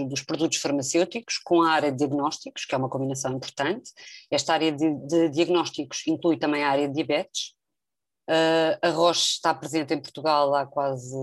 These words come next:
cinquenta anos, desde mil novecentos e setenta e três. Portanto, as divisões da Roche trabalham em conjunto, no fundo, para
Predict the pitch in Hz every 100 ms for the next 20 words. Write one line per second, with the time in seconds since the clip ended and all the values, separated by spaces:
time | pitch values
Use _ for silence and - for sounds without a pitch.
0 | 131 131 131 - 277 190 208 139 139 208
1 | 226 131 139 131 - 139 131 131 131 143
2 | 139 135 - 135 131 143 - 131 139 135
3 | 151 196 - - _ _ _ - - _
4 | _ - 190 175 180 185 180 202 185 220
5 | 175 147 143 135 165 170 190 - - 185
6 | 180 165 165 170 170 180 180 160 196 208
7 | - 247 185 - 185 190 196 226 254 _
8 | _ _ _ _ _ - 196 196 208 208